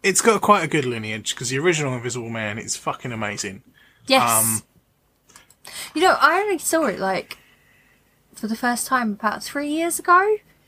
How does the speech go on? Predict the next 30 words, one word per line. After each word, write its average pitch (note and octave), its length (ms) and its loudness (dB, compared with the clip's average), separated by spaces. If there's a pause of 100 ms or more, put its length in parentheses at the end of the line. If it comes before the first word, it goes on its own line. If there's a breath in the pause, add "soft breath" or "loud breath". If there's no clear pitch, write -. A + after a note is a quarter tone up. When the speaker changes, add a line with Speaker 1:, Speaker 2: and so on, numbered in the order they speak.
Speaker 1:
When D3+ 220 6
we C#3+ 100 4
got C#3 140 6
those A#2+ 240 2
D C3 140 2
V A#2 120 -8
D, A2 60 -14 (120)
when B2+ 180 -2
we B2+ 80 0
got C3 80 4
those A#2 160 2
Blu-ray A#2+ 400 2
Speaker 2:
The, C4+ 80 6
Speaker 1:
box F#3 180 2
Speaker 2:
yeah, C#4+ 160 6
Speaker 1:
sets, G3+ 100 4
Speaker 2:
the, A#3+ 60 -2
Speaker 1:
wasn't A3+ 180 0
it? - 40 -16
Speaker 2:
the B3 80 -4
big B3 300 -4
Universal A#3 680 0
Monster A3 540 0
thing. F#3 300 0
I F3 100 2
can G3+ 180 -4
see G3 220 0
it F3+ 140 -2 (120)
right A3+ 220 4
now F#3 340 2